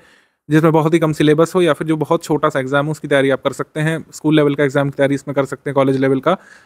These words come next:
लेकिन इसमें आप स्टेट पीसीएस की तैयारी नहीं कर सकते हैं, प्रीलिम्स और मेंस की। जो आपके सिलेबस में वो नहीं तैयार करना है आपको। वैसे तो यूकेपीएससी का सिलेबस ऐसा है कि लगभग सारी चीज़ें उसमें आ गई हैं, लेकिन जो आपके सिलेबस में नहीं है वो नहीं तैयार करना है आपको। जैसे जियोपॉलिटिक्स,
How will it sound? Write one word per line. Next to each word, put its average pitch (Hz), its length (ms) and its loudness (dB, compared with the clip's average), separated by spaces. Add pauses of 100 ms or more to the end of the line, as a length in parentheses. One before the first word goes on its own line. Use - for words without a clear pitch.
(100)
लेकिन 180 380 4
इसमें 147 240 -6
आप 175 100 -2
स्टेट 180 260 -2
पीसीएस 165 320 -6
की 160 60 -4
तैयारी 143 200 2
नहीं 139 120 -2
कर 151 100 0
सकते 147 240 -6
हैं, 165 100 -2
प्रीलिम्स 139 280 -4
और 127 60 -4
मेंस 127 280 -8
की। 120 140 -10 (600)
जो 180 80 6
आपके 208 200 2
सिलेबस 202 360 0
में 202 80 -2
वो 180 100 0
नहीं 151 140 -2
तैयार 170 200 0
करना 170 240 -6
है 165 80 -4
आपको। 160 380 -4
वैसे 151 140 -2
तो 165 260 0
यूकेपीएससी 160 500 0
का 165 60 0
सिलेबस 160 320 0
ऐसा 151 180 0
है 160 60 0
कि 165 60 -4
लगभग 151 200 0
सारी 143 240 0
चीज़ें 143 240 -2
उसमें 139 220 -6
आ 135 80 2
गई 139 120 0
हैं, 160 100 -2
लेकिन 165 160 -2
जो 165 100 2
आपके 151 180 0
सिलेबस 151 360 0
में 160 60 0
नहीं 143 260 0
है 120 60 -8
वो 127 120 -4
नहीं 143 160 0
तैयार 127 260 0
करना 123 200 -6
है 120 60 -2
आपको। 113 280 -8 (480)
जैसे 156 120 4
जियोपॉलिटिक्स, 165 640 0